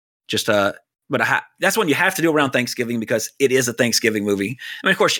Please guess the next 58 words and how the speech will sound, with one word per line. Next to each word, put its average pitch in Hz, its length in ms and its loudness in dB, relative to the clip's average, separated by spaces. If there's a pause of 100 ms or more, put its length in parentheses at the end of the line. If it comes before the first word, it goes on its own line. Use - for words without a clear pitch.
you 165 140 2
can 151 160 2
do 147 180 2
it 123 60 2
anytime, 101 500 -2
but, 101 200 -2
you 123 40 -2
know, 107 100 0
we 170 120 2
like 151 200 2
to, 113 220 0 (320)
just 190 160 2
like 185 200 0
we 160 100 4
like 151 220 2
it 131 80 0
when 117 160 0
movies 135 360 0
release 117 400 0
when 127 120 0
they 107 80 2
need 113 220 0
to. 123 180 0
For 143 200 2
example, 123 360 2
The 120 80 -4
Great 120 180 4
Outdoors, 120 560 2
a 107 140 2
summer 131 400 2
movie 127 320 2
releasing 131 460 2
in 123 100 0
the 117 80 0
summer. 139 320 4
Good 139 260 0
job. 131 400 2 (800)
We 160 100 0
like 139 120 2
to 135 60 -4
be 127 60 2
relevant 123 400 4
when 117 80 -4
we 107 100 -2
cover 131 320 0
the 110 100 0
movies 104 380 -2 (400)
to - 80 -6
make 107 120 0
it - 40 -2
a - 40 0
little 143 160 4
more 117 160 2
fun, 101 380 0
a - 40 -20
little 120 140 2
more 110 100 2
interesting, 90 340 -4